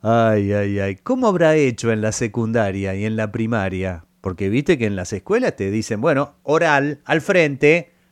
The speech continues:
Karina, al frente. ¿Cómo habrá hecho? Qué vergüenza. Yo no pensé, o sí, sí, la verdad que lo pensé.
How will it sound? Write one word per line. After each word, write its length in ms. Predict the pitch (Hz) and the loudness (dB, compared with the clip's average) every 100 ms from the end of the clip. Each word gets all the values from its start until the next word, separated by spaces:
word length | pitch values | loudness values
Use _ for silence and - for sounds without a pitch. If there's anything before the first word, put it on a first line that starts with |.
| _ _ _ _ | _ _ _ _
Karina, 500 | 147 165 226 226 233 | 2 4 4 2 2
al 300 | 185 190 214 | 2 0 0
frente. 760 | - 190 175 151 135 147 185 185 | -2 0 0 0 -4 -2 -2 -4
¿Cómo 240 | - 311 302 | -4 2 4
habrá 240 | 185 139 | 6 6
hecho? 540 | 123 95 - 92 87 _ _ _ _ _ _ _ _ _ _ _ _ _ _ _ _ _ _ _ _ _ _ _ _ _ _ _ _ _ _ _ | 6 2 -4 -6 -8 _ _ _ _ _ _ _ _ _ _ _ _ _ _ _ _ _ _ _ _ _ _ _ _ _ _ _ _ _ _ _
Qué 140 | 160 | 2
vergüenza. 920 | 190 113 101 139 131 95 - 85 76 _ _ _ _ _ _ _ _ _ _ _ _ _ _ _ _ _ _ _ _ _ _ _ _ _ _ _ - | 4 2 0 -2 -2 -6 -12 -18 -20 _ _ _ _ _ _ _ _ _ _ _ _ _ _ _ _ _ _ _ _ _ _ _ _ _ _ _ -2
Yo 140 | 190 | 0
no 180 | 233 180 | 2 0
pensé, 680 | 185 147 131 151 156 180 _ _ _ _ _ _ _ _ _ _ _ _ _ _ _ _ _ _ _ | -2 -2 -4 -2 -2 -4 _ _ _ _ _ _ _ _ _ _ _ _ _ _ _ _ _ _ _
o 100 | 190 | -4
sí, 420 | - 214 185 156 _ _ | 0 0 -2 -6 _ _
sí, 240 | - 220 | -2 0
la 120 | 190 190 | 2 4
verdad 300 | 196 220 185 | 4 2 0
que 120 | 160 | 4
lo 160 | 151 | 4
pensé. 560 | 139 127 113 92 76 | 2 -4 -6 -10 -12